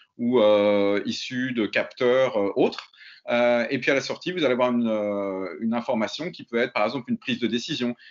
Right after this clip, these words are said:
savoir s'il y a, euh, telle ou telle maladie dans, euh, dans, dans l'image. Euh, et donc à ce moment-là, là, ce que vous allez avoir en sortie peut tout à fait être encodé avec un seul neurone,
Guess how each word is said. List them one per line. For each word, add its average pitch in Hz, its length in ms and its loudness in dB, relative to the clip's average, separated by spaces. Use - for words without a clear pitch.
savoir 120 460 -2
s'il 120 600 -4
y 113 120 4
a, 123 260 4
euh, 104 120 0
telle 123 180 0
ou 123 40 2
telle 123 140 0
maladie 120 420 2
dans, 104 680 0
euh, 92 340 -2
dans, 98 260 -6
dans 110 120 -2
l'image. 110 480 0
Euh, 101 540 0
et 101 80 -4
donc 127 180 -4
à 117 80 -2
ce - 120 -8
moment-là, 107 340 0
là, 117 120 2
ce - 100 -8
que 120 100 -6
vous 113 200 -2
allez 117 120 2
avoir 113 240 2
en 110 40 0
sortie - 460 -8
peut 127 160 -6
tout - 140 -20
à 123 80 2
fait - 140 -2
être 127 180 -2
encodé 117 280 0
avec 117 220 2
un 131 60 -2
seul 135 220 0
neurone, 123 420 2